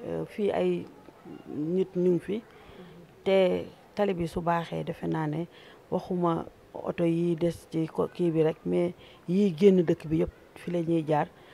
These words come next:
ndax fii moo gën a jege garage Nioro. Euh, sàkku woon nañ ci ay duudaan, sàkku woon nañ ci tamit, euh, ay trottoir,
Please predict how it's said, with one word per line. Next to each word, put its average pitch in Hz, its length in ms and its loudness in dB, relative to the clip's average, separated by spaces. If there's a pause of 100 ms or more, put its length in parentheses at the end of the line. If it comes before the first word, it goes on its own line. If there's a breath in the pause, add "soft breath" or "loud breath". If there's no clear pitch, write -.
(240 loud breath)
ndax 160 180 -4 (240)
fii - 140 -2
moo 185 220 2
gën 160 160 0
a 165 100 2
jege 156 300 -2
garage 143 440 -4
Nioro. 143 260 -4 (720 soft breath)
Euh, 165 200 -2
sàkku 190 380 -4
woon 170 220 4
nañ 165 180 2
ci - 140 -6
ay 156 160 2
duudaan, 156 440 -4 (480 soft breath)
sàkku 180 340 -2
woon 175 240 2
nañ 165 160 0
ci 175 100 -12
tamit, 165 420 -4
euh, 170 220 -4
ay 175 160 -4
trottoir, 160 540 -4